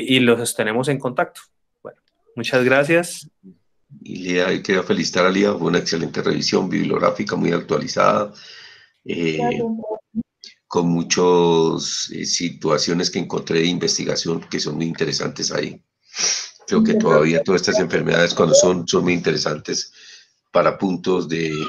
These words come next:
Speaker 2: investigación, sobre todo para los residentes de trabajos prospectivos.
Speaker 3: Sí,
Speaker 2: Eh,
Speaker 3: señor.
Speaker 2: creo que los esperamos el,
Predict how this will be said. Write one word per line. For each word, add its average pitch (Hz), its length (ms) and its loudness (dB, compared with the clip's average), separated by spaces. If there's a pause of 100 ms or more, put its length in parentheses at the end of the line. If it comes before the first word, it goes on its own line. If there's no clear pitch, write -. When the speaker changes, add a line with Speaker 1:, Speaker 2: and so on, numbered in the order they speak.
Speaker 2:
investigación, 90 1040 2
sobre 80 200 -2
todo 82 220 0
para 80 140 0
los 73 120 -4
residentes 80 540 -2
de 78 120 -6
trabajos 76 380 -6
prospectivos. - 800 -12 (1600)
Speaker 3:
Sí, 220 120 0
Speaker 2:
Eh, 214 40 4
Speaker 3:
señor. 208 360 4 (400)
Speaker 2:
creo 85 240 2
que 101 80 -2
los 87 160 -2
esperamos 85 580 0
el, 80 540 -6